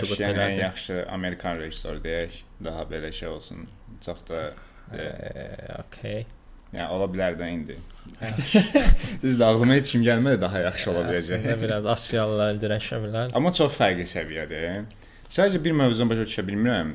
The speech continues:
Speaker 1: Ə, bu tam öz, özünün də belə yazdıqlarına falan baxdım ki,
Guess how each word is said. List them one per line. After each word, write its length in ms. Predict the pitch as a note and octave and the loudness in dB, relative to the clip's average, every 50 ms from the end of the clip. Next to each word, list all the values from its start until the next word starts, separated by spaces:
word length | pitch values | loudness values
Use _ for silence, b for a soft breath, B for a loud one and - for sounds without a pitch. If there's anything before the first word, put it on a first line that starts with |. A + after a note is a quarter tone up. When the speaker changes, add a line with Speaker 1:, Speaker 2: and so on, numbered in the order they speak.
| - - | -10 -10
Speaker 1:
Ə, 160 | E2 F2 F2 E2+ E2 E2 D#2+ D#2 E2 E2 D#2+ D#2 D2 C#2 - - | -8 -6 -4 -4 -4 -4 -4 -6 -8 -8 -8 -10 -12 -14 -16 -12
bu 180 | - A#2 B2 B2 A2+ - - - - b b b b b b b b b - _ _ - - - - - - - - - | -6 -4 -2 -2 -2 -4 -6 -12 -20 b b b b b b b b b -20 _ _ -20 -20 -20 -20 -20 -20 -20 -20 -8
tam 260 | - - F#3 F#3+ F3+ | 0 2 2 2 4
öz, 240 | C#3 C#3+ C3+ A#2+ - - | 2 2 2 2 0 -6
özünün 480 | F2+ - C3 C#3+ B2+ B2+ D3 D3 D3+ D#3 | -6 -2 -2 0 0 0 0 0 0 0
də 60 | E3 D3+ | 0 0
belə 160 | C#3 G#2+ G#2 | 2 0 2
yazdıqlarına 540 | G2 G2 F#2+ F#2 F2+ F#2+ - F#2+ F#2 F#2 F2+ | 2 2 0 0 -2 -4 -4 -2 -2 -2 -4
falan 300 | - F2+ E2+ F2 F2 F2 | -4 -6 -6 -4 -4 -4
baxdım 420 | E2+ F2 - - B2 B2+ A#2 F#2+ | -4 -6 -4 -4 -2 -2 -2 -2
ki, 340 | - - G2 F2+ E2+ E2 | -4 -4 -4 -4 -4 -4